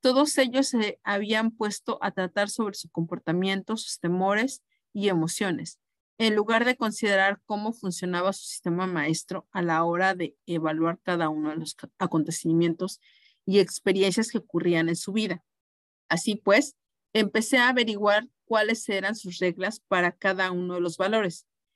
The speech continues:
¿Qué tiene que suceder para que sienta usted? Puntos suspensivos.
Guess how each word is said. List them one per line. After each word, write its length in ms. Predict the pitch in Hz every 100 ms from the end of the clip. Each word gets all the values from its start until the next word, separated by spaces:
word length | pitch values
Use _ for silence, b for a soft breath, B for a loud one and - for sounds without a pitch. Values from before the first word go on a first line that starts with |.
| _ _
¿Qué 120 | 254
tiene 320 | 262 285 277 294
que 120 | 262
suceder 600 | 254 240 208 185 202 208
para 240 | 202 175
que 540 | 170 - 170 175 175 - _ _
sienta 560 | - - 208 202 208 190
usted? 520 | 165 - - 214 247 _ _ _ _ _ _ _ _ _ _ _ _ _ _ _ _ _ -
Puntos 240 | 170 175
suspensivos. 680 | 185 - 196 233 220 311